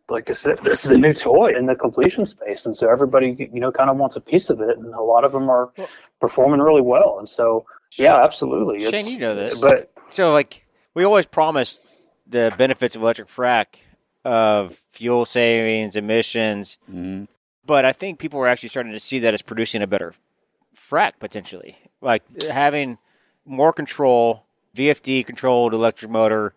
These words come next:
Speaker 2: I think people are starting to see the benefit of the actual pump.
Speaker 3: Absolutely. You know, it goes back to the day, and again, kinda back to the motif of oversimplifying things. You know, it's very similar to what we saw in the A C rig market and the evolution of that.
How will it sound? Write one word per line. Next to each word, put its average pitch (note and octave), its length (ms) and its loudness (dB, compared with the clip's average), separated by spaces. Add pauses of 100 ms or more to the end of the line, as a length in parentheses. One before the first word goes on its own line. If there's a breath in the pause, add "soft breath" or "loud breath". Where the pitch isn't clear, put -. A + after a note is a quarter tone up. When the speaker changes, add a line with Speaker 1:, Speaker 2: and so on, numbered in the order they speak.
(360)
Speaker 2:
I B2 140 0
think D3 260 -6
people B2+ 280 -4
are B2 80 2
starting A2+ 280 -2
to A#2+ 60 -6
see A2+ 140 -6
the G#2+ 100 -6
benefit G2 520 -2
of A2 440 -2
the A2+ 100 -4
actual A2 260 -2
pump. - 300 -4
Speaker 3:
Absolutely. A2 800 -2 (120)
You A2 100 -6
know, G#2 120 0
it G#2 80 -4
goes A#2+ 160 0
back A2+ 240 0
to - 60 -10
the G2 60 -10
day, A2 160 0
and G2 80 -6
again, G2+ 320 -2
kinda F#2 280 -6
back F2 280 -2
to - 60 -18
the F2 100 -6
motif F2+ 400 -6
of E2 80 -12
oversimplifying E2+ 920 -2
things. D#2 420 -6 (460)
You F2 100 -10
know, E2 360 -2 (280)
it's G2 160 -10
very C3+ 200 2
similar B2+ 280 -2
to A#2+ 60 -2
what A2+ 160 -2
we A#2 100 -6
saw A2+ 320 2
in G#2+ 180 -8
the G#2+ 140 -6
A G#2+ 100 -2
C - 160 -6
rig A#2+ 160 -4
market E2+ 320 -4
and E2 100 -10
the F2+ 100 -2
evolution F2+ 420 -2
of F2 100 -6
that. G2+ 340 0